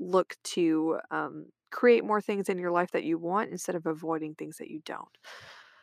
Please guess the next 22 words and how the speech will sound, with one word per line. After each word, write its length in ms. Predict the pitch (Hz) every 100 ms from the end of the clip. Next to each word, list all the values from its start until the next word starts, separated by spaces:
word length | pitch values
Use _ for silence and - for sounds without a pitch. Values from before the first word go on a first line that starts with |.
| _ _ _
So, 380 | - - 277 208 - _ -
who 260 | 240 254 247
is 160 | 233 196
ready 300 | 190 185 180
to 60 | 160
finally 400 | - 165 160 160
dig 220 | 160 151
into 320 | 123 151 -
those 380 | 165 147 143 147
questions 1200 | - - 220 226 254 - 208 220 220 226 220 220 185
and 220 | 185 190
exercises 920 | 220 - 190 - 226 196 185 180 170
that 180 | 190 202
I 80 | 170
promised? 760 | - 185 127 - - - - 180
'Cause 200 | - 160
this 220 | 202 392
is 200 | 311 285
where 260 | 226 220 220
the 100 | 208
rubber 460 | 185 190 185 190 -
meets 340 | 170 170 -